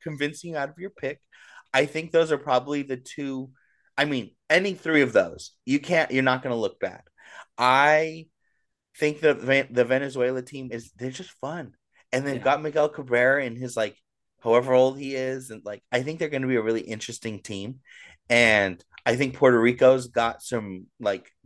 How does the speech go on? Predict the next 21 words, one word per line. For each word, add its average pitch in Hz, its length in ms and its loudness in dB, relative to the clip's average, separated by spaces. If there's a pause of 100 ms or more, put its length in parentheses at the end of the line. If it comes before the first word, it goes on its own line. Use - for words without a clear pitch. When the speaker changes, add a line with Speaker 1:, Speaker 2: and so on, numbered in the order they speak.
(140)
Speaker 1:
decent 123 420 -2
starting 123 420 2
pitching 123 640 -2
and 92 140 -8 (160)
just - 240 -14
in 131 240 2
general 113 360 4
a - 80 -2
balanced 104 520 0
team, 110 420 -8 (440)
which 131 180 4
is 139 140 2
always 135 280 6
really 131 220 2
good. 135 320 -2 (440)
But 123 180 6
I'm 123 120 -2
gonna 143 160 -2
go, 123 880 2
oh 117 240 -18
gosh. 98 480 -4